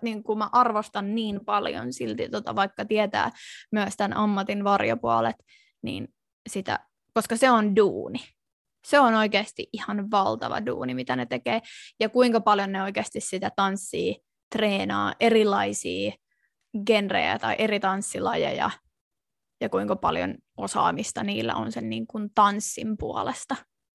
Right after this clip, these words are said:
niin se on huikeeta. Sit mehän puhuttiin siinä ensimmäisessä jaksossa myös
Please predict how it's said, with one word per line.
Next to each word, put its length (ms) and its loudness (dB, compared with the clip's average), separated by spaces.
niin 180 -8
se 120 -8
on 240 -6
huikeeta. 580 -6
Sit 240 -4
mehän 320 2
puhuttiin 540 0
siinä 280 0
ensimmäisessä 760 -2
jaksossa 400 -2
myös 300 -2